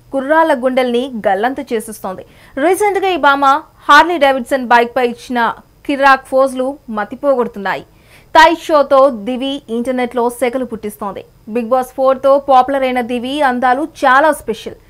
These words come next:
ఈ టాలెంటెడ్ బ్యూటీ తాజాగా హార్లీ డేవిడ్సన్ బైక్ పై ఎడారిలో చేసిన ఫోటోషూట్ పిక్స్ అభిమానులతో పంచుకుంది. "ఎప్పటికీ ఆగిపోదు,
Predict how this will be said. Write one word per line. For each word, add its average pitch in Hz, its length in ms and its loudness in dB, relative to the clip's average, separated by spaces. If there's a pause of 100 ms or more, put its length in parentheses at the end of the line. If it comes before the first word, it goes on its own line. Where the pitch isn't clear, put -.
ఈ 320 80 2
టాలెంటెడ్ 359 560 4
బ్యూటీ 311 320 -2
తాజాగా 285 640 4 (120)
హార్లీ 320 360 4
డేవిడ్సన్ 285 580 0
బైక్ 240 220 4
పై 269 220 4
ఎడారిలో 262 540 0
చేసిన 277 340 -4
ఫోటోషూట్ 254 600 -4
పిక్స్ 285 200 -6 (100)
అభిమానులతో 247 540 -4
పంచుకుంది. 226 560 -8 (400)
"ఎప్పటికీ 381 500 0
ఆగిపోదు, 269 720 4